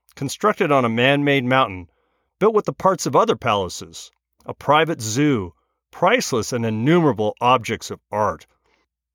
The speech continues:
All is a preface to the funeral news of Charles Foster Kane, America's Kubla Khan. Kane, the greatest newspaper publisher in history, the head of a business empire composed of multiple interlocking enterprises.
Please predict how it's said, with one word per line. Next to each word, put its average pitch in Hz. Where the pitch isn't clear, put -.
All 139
is 151
a 156
preface 127
to 139
the 113
funeral 151
news 113
of 98
Charles 127
Foster 120
Kane, 101
America's 127
Kubla 98
Khan. 90
Kane, 131
the 117
greatest 117
newspaper 135
publisher 127
in 113
history, 95
the 127
head 175
of 170
a 135
business 175
empire 127
composed 127
of 107
multiple 131
interlocking 120
enterprises. 98